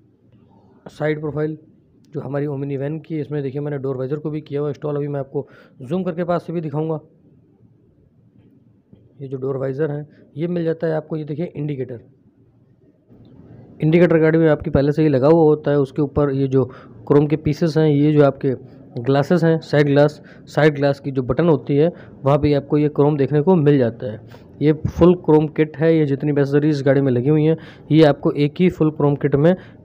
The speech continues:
मिल जाती हैं। सिर्फ आपको जो फ्रंट की ग्रिल है, जिसमें मैंने फ्रंट जो गाड़ी की जो वीडियो है स्टार्ट हुई थी, जब भी मैंने आपको दिखाया था, और ये देखिए, ये है डोर वाइजर, ये भी हमारे पास अवेलेबल है। अगर आपको ये भी चाहिए है, तो भी आप मुझसे परचेज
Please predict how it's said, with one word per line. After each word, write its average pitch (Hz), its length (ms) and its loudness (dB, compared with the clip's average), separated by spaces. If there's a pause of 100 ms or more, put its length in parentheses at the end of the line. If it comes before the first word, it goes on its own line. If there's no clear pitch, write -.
मिल 170 140 6
जाती 143 280 2
हैं। 160 100 -2
सिर्फ 156 260 -2
आपको 147 220 0
जो 143 100 -2
फ्रंट 147 360 -6
की 139 80 -4
ग्रिल 135 300 -2
है, 180 200 0 (220)
जिसमें 147 220 -4
मैंने 143 200 -2
फ्रंट 147 420 -6
जो 135 180 -4
गाड़ी 139 280 -2
की 143 100 -18
जो 135 100 -4
वीडियो 143 280 2
है 165 100 4
स्टार्ट 151 280 -2
हुई 147 140 0
थी, 151 220 -4 (360)
जब 139 60 -2
भी 156 120 0
मैंने 143 160 0
आपको 139 160 -2
दिखाया 135 320 -2
था, 160 120 0
और 147 140 2
ये 143 100 0
देखिए, 139 260 -4
ये 139 140 -2
है 170 80 0
डोर 147 200 2
वाइजर, 113 320 -4 (460)
ये 151 80 2
भी 175 120 2
हमारे 170 180 2
पास 170 220 0
अवेलेबल 131 440 0
है। - 320 -14 (360)
अगर 139 160 -2
आपको 139 180 -2
ये 131 120 0
भी 170 120 0
चाहिए 165 380 0
है, 165 80 0
तो 156 180 -4
भी 143 120 -2
आप 139 140 0
मुझसे 135 240 -10
परचेज 151 360 -8